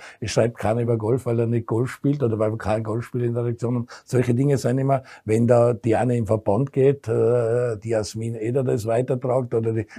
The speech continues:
Corinna, wenn da zwei, drei auch Journalistinnen wären, würde sehr gut tun den Redaktionen und würde wahrscheinlich auch das, aber da sind alle aufgefordert, äh, mitzuhelfen und das Projekt ist gut und der Frauenfußball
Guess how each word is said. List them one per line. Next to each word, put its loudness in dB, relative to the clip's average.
Corinna, 0
wenn 2
da 2
zwei, -4
drei 0
auch -2
Journalistinnen -2
wären, 0
würde 4
sehr 2
gut 2
tun 2
den 0
Redaktionen -2
und -2
würde -2
wahrscheinlich -4
auch -4
das, -2
aber 6
da 4
sind 6
alle 6
aufgefordert, 0
äh, -2
mitzuhelfen -4
und -8
das 2
Projekt 0
ist 0
gut 0
und -2
der -4
Frauenfußball -4